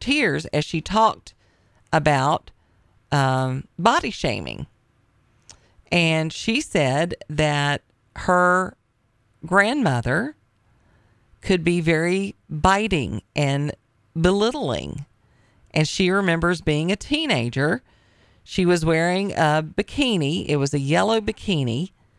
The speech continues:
And I was lying next to my twin sister, Barbara. And my grandmother, who I adored, but had kind of a biting personality, said something like, "Oh, Jenna, looking chubby."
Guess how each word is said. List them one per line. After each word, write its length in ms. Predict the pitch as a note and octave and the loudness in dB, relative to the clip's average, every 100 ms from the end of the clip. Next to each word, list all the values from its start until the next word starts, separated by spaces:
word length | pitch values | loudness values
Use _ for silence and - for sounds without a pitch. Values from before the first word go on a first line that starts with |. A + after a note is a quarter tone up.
| _ _ _ _ - | _ _ _ _ -2
And 160 | E3+ D#3+ | 2 2
I 180 | D#3 D#3+ | 2 2
was 460 | D#3 D3+ D3+ - - | 2 0 -2 -12 -10
lying 460 | - E3 F#3+ G#3+ A3 | -2 2 2 2 0
next 280 | G3 G3 - | 0 -2 -6
to 80 | F3 | 0
my 160 | D3 D3 | 0 0
twin 340 | - F3 G3+ | 0 -2 -2
sister, 400 | - E3+ - G3+ | -4 -6 -2 -2
Barbara. 680 | F3 D3 C3+ B2+ A#2+ C#3 G#3 _ _ _ _ _ _ _ _ _ - | 0 0 0 0 0 0 -2 _ _ _ _ _ _ _ _ _ 0
And 140 | F3 | 4
my 140 | E3 | 4
grandmother, 720 | E3 F3 G3+ A3+ E3+ C#3+ E3+ | 4 2 2 2 0 0 0
who 200 | F3+ E3+ | 0 2
I 180 | D#3+ D3+ | 2 2
adored, 680 | D3+ D3+ G3+ F3 C3+ D#3 G#3 _ _ _ _ | 0 0 2 2 2 -2 -8 _ _ _ _
but 200 | D3+ D3 | 0 2
had 320 | F3+ E3 D3+ | 4 2 0
kind 240 | - F#3 G3+ | 0 0 2
of 60 | |
a 60 | G3+ | 0
biting 360 | D#3+ D#3+ F3 F3+ | 2 0 0 -2
personality, 720 | E3 E3 E3+ D3 C#3+ C#3+ D#3 | -2 -2 0 0 0 -2 -2
said 240 | - D3 | -2 -4
something 320 | - F3 F3 D3+ | -2 -2 -2 0
like, 240 | C#3 C#3 - - - | 0 -2 -8 -20 -6
"Oh, 280 | C3+ C3 D#3 | 0 2 0
Jenna, 500 | E3 G3+ B3 A#3+ G#3 | 0 0 2 0 -2
looking 460 | G3+ C3+ A#2+ D#3+ F3+ | -2 -2 -2 -4 -4
chubby." 680 | - A#3 B3+ F#3+ F3 G#3+ | 0 0 2 0 -2 -6